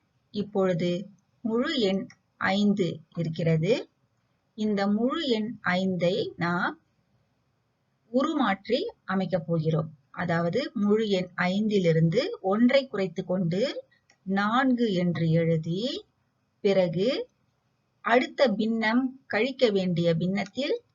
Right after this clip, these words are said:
பகுதி எண், கீழே உள்ள எண் மூன்று இருப்பதனால், நாம் இங்கு பின்னத்தை மூன்றில் மூன்று என்று எழுதிக் கொள்ளப் போகிறோம்.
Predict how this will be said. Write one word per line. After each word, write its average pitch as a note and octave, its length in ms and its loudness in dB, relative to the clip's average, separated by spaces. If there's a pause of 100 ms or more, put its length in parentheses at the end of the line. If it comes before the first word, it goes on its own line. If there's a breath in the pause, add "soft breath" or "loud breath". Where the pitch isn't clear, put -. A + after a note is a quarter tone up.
(160)
பகுதி A3 460 -2
எண், E3+ 240 -2 (200)
கீழே G#3 320 4
உள்ள E3+ 220 0
எண் G#3 340 -2 (240)
மூன்று B3 440 0
இருப்பதனால், F3 800 -2 (360)
நாம் F3+ 260 -2
இங்கு F3 460 -2 (580)
பின்னத்தை A3+ 880 -2 (140)
மூன்றில் C#4 720 0
மூன்று F#3+ 680 0
என்று F#3 540 -2
எழுதிக் D#3+ 280 0
கொள்ளப் D#3+ 260 -6
போகிறோம். D#3 360 -6